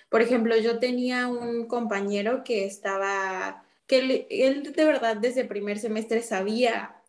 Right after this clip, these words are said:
qué es lo que quería terminar haciendo, o sea, él desde un principio dedicaba todas sus dudas a los profesores y como que hasta cierto punto ya, ya tenía como cierta perspectiva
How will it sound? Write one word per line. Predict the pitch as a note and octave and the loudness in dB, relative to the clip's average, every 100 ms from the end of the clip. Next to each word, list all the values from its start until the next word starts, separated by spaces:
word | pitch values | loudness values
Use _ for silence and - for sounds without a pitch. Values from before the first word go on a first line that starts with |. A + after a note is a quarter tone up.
| _ | _
qué | - A3+ | -2 0
es | A3+ | 0
lo | A#3 | 2
que | C4 - | 2 2
quería | G3+ G3+ G3+ | 2 2 2
terminar | G#3 G#3 F#3+ F#3+ F#3 | 0 -2 -2 -2 -4
haciendo, | G3 G3 G3 F#3+ F3 | -6 -2 0 0 0
o | F3+ | 0
sea, | F3 F#3 F3+ - - - | 2 0 0 -6 -10 2
él | A#3 A#3 | 4 6
desde | B3 G#3+ G#3 | 6 6 4
un | G#3 G#3+ | 4 2
principio | A#3+ A#3+ A3+ A3+ A#3 A3+ G#3+ - - | 0 -2 -2 0 2 2 0 -4 -4
dedicaba | G#3+ G#3 G#3 A#3 B3 C4+ | 0 0 0 -2 -2 -2
todas | C4+ C4 C#4 | -4 -4 -6
sus | B3 G#3 | -6 -2
dudas | A3 A#3+ B3 | 0 0 0
a | A#3+ | 0
los | G#3 | -2
profesores | G#3 G3+ G3+ G#3 G#3 G#3 C#4+ - - - - | -2 -6 -4 0 2 4 2 0 -16 -20 -4
y | B3+ A3 | -2 2
como | A#3+ A#3 | 2 4
que | A3+ | 0
hasta | A#3 A#3 A3 | -2 -2 -2
cierto | A#3+ A#3 A3+ B3+ B3+ B3 A#3 | 2 2 2 2 2 0 0
punto | A#3 A#3+ A#3+ C4 | -2 -4 0 0
ya, | G#3+ G#3+ G#3+ A3 A3+ - | 2 0 0 -2 -4 -4
ya | A#3 A3+ | -4 -4
tenía | C4+ C4+ C#4 | -4 -6 -6
como | C#4+ C#4 A#3+ | -8 -4 -2
cierta | A#3+ A3+ B3+ B3+ | 2 2 2 0
perspectiva | A#3 - G#3 G#3 A3+ | -2 -4 -8 -2 2